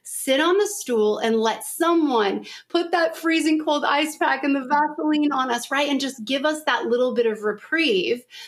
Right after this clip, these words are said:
And sometimes that kick in the butt to get back out there and maybe change up how we're doing things so that we can survive whatever that fight is, right?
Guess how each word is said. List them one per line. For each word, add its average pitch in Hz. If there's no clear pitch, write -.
And 302
sometimes 262
that 269
kick 320
in 285
the 240
butt 277
to 262
get 233
back 214
out 269
there 196
and 226
maybe 254
change 233
up 247
how 190
we're 190
doing 180
things -
so -
that 202
we 208
can 196
survive 190
whatever 185
that -
fight 185
is, -
right? 196